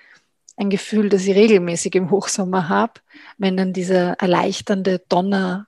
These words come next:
kommt und es so richtig runterregnet, ja, und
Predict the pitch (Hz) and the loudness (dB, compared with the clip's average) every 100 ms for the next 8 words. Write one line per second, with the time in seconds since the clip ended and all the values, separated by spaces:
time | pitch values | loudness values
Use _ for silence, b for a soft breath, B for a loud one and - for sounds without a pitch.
0 | _ - 185 175 175 - - _ _ 202 | _ -4 -4 -4 -12 -18 -20 _ _ -8
1 | 175 - 190 190 - 208 - 190 208 - | -6 -6 -2 -4 -2 -6 -4 -2 -2 0
2 | 185 180 _ _ _ 175 180 175 175 170 | 0 0 _ _ _ -2 0 0 -4 -8
3 | 175 - 180 180 185 220 180 175 - | -8 -6 -4 -4 -6 -8 -10 -10 -16